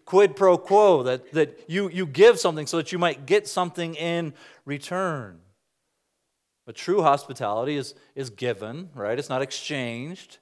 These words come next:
It's not held over someone's head so that they might give you something back. You know, that's, that's something good for us to remember, is we want to be a hospitable people and a hospitable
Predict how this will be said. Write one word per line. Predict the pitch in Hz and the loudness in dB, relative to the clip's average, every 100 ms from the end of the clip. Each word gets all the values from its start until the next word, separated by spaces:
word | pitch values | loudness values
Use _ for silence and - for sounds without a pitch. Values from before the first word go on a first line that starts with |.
| _ _ | _ _
It's | - | -6
not | 135 | -4
held | 135 143 | 0 2
over | 151 151 | 2 0
someone's | 143 151 156 - _ _ _ | -4 -6 -8 -10 _ _ _
head | 139 123 131 147 | -2 0 0 -2
so | 135 | -8
that | 123 | -4
they | 131 | -2
might | 135 123 | -2 -4
give | 123 135 117 | -4 -6 -6
you | 120 131 139 - _ - | -8 -6 -6 -10 _ -14
something | 147 135 123 110 | -10 -8 -10 -4
back. | 117 123 95 113 123 117 | -2 0 -2 -6 -10 -14
You | |
know, | 110 | -8
that's, | 113 117 - _ _ - | -8 -8 -16 _ _ -14
that's | 113 - | -14 -12
something | 127 110 104 | -14 -12 -8
good | 131 | -8
for | 123 131 | -6 -6
us | 123 | -6
to | - | -8
remember, | 117 107 139 | -12 -8 -6
is | 110 | -6
we | 110 | -10
want | 113 | -10
to | 110 | -10
be | |
a | 98 | -12
hospitable | - 101 - - 139 135 123 | -10 -12 -14 -8 -6 -4 -6
people | 113 117 117 143 | -8 -12 -12 -10
and | 131 | -10
a | 104 | -10
hospitable | 107 - - 131 123 113 107 | -12 -12 -8 -6 -4 -6 -8